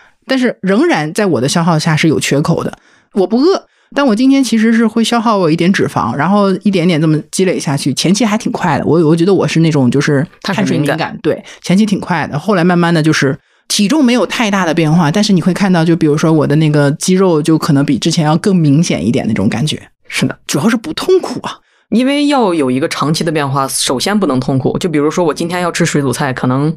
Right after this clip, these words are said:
Speaker 2: 坚持三天之后人就崩溃了，而且身上没有劲儿，还会影响锻炼，这样就是一个比较不好的饮食规划。而且我觉得前期想控制饮食的话，可以买一个食物秤，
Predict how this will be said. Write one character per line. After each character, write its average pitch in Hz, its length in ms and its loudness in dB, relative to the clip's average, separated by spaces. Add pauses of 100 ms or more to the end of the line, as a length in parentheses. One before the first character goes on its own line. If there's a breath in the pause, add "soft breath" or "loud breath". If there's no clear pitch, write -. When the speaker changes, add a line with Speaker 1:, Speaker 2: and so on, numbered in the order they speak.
(100)
Speaker 2:
坚 190 140 -4
持 185 100 -2
三 196 180 -2
天 190 120 2
之 190 80 0
后 180 120 0
人 127 160 0
就 160 100 0
崩 156 180 -2
溃 180 180 0
了， - 120 -4 (280 soft breath)
而 - 100 -4
且 170 100 -2
身 180 160 -2
上 185 80 2
没 175 100 0
有 151 100 -2
劲 165 120 -2
儿， 139 60 -2
还 139 100 -2
会 139 80 0
影 139 80 2
响 131 160 0
锻 131 120 0
炼， 139 200 -2 (320 soft breath)
这 - 120 -4
样 202 120 -2
就 147 140 -2
是 143 220 -4
一 135 100 0
个 127 340 -2
比 127 120 -4
较 131 380 0 (260 soft breath)
不 269 100 -2
好 - 200 -6
的 202 120 -2
饮 123 160 0
食 123 120 -4
规 123 140 -2
划。 127 220 -4 (320)
而 - 100 -4
且 214 160 -4
我 214 100 0
觉 143 120 -4
得 185 100 -2
前 185 340 -2
期 269 220 -2
想 151 200 -4
控 170 200 -2
制 147 80 0
饮 123 120 0
食 127 120 -2
的 127 80 -2
话， 139 220 -2
可 - 160 -4
以 160 60 0
买 151 200 -2
一 120 80 0
个 127 80 0
食 - 160 -2
物 143 120 0
秤， 131 200 -6